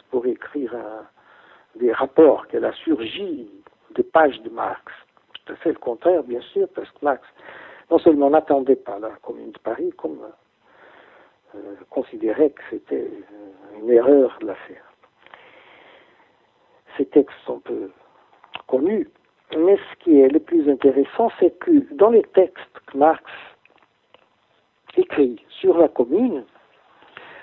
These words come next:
la position des marxistes allemands, euh, surtout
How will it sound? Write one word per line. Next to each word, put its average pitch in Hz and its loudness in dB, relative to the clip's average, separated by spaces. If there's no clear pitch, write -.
la 165 8
position 156 0
des 156 6
marxistes - -2
allemands, 123 0
euh, - -14
surtout - -2